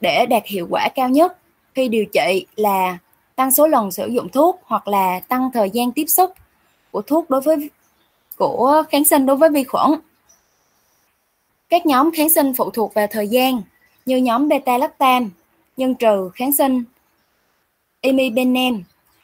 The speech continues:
nhóm glycopeptide, nhóm quinolone và rifampicin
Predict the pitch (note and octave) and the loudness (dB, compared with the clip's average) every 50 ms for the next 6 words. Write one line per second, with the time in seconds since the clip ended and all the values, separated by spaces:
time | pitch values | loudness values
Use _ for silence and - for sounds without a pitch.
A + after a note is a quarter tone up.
0 | _ _ _ A#3+ B3 B3 C#4 E4 E4+ C#4 A#3 A3+ A3+ A3+ - C4 A#3 C#4+ D#4+ - | _ _ _ -2 -2 0 0 0 0 0 0 -2 -4 -2 -2 0 0 0 0 0
1 | _ - F4 F4+ - _ _ _ _ _ _ - B3 B3 A#3+ B3+ D4 D#4+ D#4 C#4+ | _ -4 -4 -4 -6 _ _ _ _ _ _ -8 -6 -4 -2 -2 -2 0 0 0
2 | C4 B3+ B3+ B3+ B3+ B3+ B3+ B3+ B3+ B3 G#3 G#3+ G#3 G3 F#3+ F#3 F#3 F#3 - _ | 0 0 0 0 0 2 2 2 0 0 0 0 0 0 -2 -4 -6 -8 -14 _
3 | _ _ _ _ _ _ C4+ C4 - C4+ B3+ B3+ A#3+ B3 B3+ A#3+ - C4 C4 B3+ | _ _ _ _ _ _ -6 -4 -2 0 0 0 0 -2 -2 -2 0 0 0 0
4 | B3 A3 | 0 -4